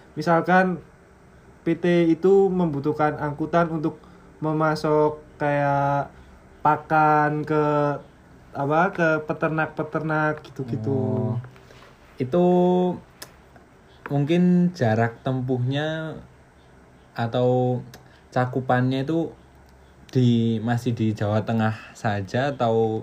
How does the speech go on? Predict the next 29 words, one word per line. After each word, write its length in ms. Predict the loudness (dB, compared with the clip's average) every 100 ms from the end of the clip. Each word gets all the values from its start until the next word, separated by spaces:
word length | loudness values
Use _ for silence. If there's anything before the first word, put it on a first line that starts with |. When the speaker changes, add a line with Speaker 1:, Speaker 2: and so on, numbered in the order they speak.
| -10 -6
Speaker 2:
mungkin 320 | -2 -2 -2
sudah 320 | -2 -4 -2
sampai 320 | -2 -2 -2
ke 240 | -2 -4 -2
Sumatera 640 | -2 0 0 2 4 4
mungkin 400 | 2 -2 -4 -4
atau 480 | -6 -4 -4 -4 -8 -16 -20 -20 -20 -20 -20 -14
sudah 320 | -8 -6 -6
keluar 400 | -2 0 2 0
pulau? 480 | -2 0 2 0 -4 -12 -20 -20 -20 -20 -20 -20 -20 -8
Speaker 1:
Eh, 280 | -4 -4 -4
kalau 400 | -2 0 2 0
saya 320 | 0 2 2 2
di 100 | -2
sini 320 | -4 -2 0
tuh 480 | 6 6 6 2 -2 -16 -8
gini. 480 | -4 -2 -2 -2 -4 -10 -20 -20 -20 -20 -12
Jadi 400 | -4 -2 2 2
itu 400 | 2 2 2 0
wilayah 540 | 0 0 2 2 2 0
cangkupannya 920 | -2 -2 -2 0 0 2 0 0 -2 -6 -8
di 480 | -2 0 0 0 -2 -4
daerah 480 | -2 0 0 -2
Jawa 260 | -4 -2 -2
Tengah 300 | -2 -2 -4
dan 220 | -4 -4
D 80 | -2
I 160 | -2
Y. 80 | -2